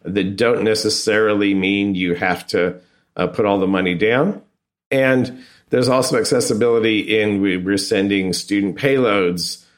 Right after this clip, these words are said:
on flights and, uh, you know, video downlinks. So there's, there's lots of ways for people to be involved in flights.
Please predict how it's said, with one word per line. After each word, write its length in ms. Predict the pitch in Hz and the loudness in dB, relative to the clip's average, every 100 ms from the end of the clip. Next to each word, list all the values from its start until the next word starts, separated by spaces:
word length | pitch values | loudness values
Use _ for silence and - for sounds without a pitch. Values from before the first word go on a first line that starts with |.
| _ - | _ -6
on 220 | 101 95 | -2 0
flights 720 | 92 107 98 90 80 - - | -2 0 2 2 0 -4 -6
and, 600 | - 101 98 92 90 85 | -6 -2 0 0 0 -4
uh, 340 | 87 92 90 85 | -2 0 0 0
you 120 | 95 | -2
know, 160 | 92 87 | -2 0
video 460 | 90 120 123 104 | 0 0 2 0
downlinks. 560 | 98 101 95 85 85 - | 0 0 0 -2 -4 -2
So 100 | 104 | -2
there's, 260 | 107 98 - | 0 -2 -2
there's 260 | 104 95 | -2 0
lots 280 | 117 135 143 | 0 0 0
of 160 | 120 107 | -2 0
ways 320 | 107 104 98 | 2 2 0
for 120 | 98 | -4
people 380 | - 107 98 85 | -4 -6 -4 -4
to 140 | 95 | -4
be 280 | 87 95 95 | -2 -2 -2
involved 560 | 90 92 98 110 123 123 | -4 -2 0 0 2 0
in 160 | 113 | -2
flights. 600 | 107 107 104 101 - - | -2 0 0 0 -6 -14